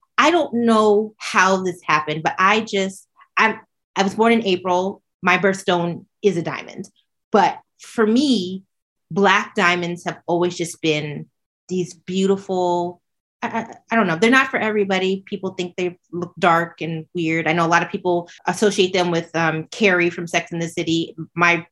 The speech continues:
my choices had nothing to do with her. I've always loved Black diamonds.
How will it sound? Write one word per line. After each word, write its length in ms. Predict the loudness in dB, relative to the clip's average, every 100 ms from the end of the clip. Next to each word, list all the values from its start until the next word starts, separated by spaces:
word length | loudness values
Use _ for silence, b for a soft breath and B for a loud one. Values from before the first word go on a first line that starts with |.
| _
my 180 | -2 0
choices 380 | -2 -4 -4
had 140 | -6 -6
nothing 260 | -6 -8
to 60 | -10
do 160 | -8 -8
with 100 | -6
her. 240 | -6 -6 B B -2
I've 180 | 0
always 280 | 0 -2 -2
loved 220 | -4 -4
Black 240 | -4 -4 -4
diamonds. 420 | -6 -6 -8 -10